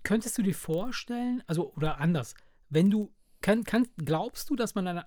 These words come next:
an, an, an der Größe der Handtasche einer Frau ihren Charakter irgendwie ablesen kann?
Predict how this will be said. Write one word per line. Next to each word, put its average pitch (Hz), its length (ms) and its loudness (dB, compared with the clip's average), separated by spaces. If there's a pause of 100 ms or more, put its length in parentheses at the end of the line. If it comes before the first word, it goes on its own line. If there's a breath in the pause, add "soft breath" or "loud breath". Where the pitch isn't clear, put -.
an, 160 220 -2
an, 151 360 -4 (120)
an 151 200 -2
der 139 140 -2
Größe 160 680 2
der 190 200 0
Handtasche 202 640 -2
einer 143 220 0
Frau 160 580 -6 (400)
ihren 160 320 0
Charakter 156 680 -6
irgendwie 220 340 -2
ablesen 233 420 0
kann? 240 260 -4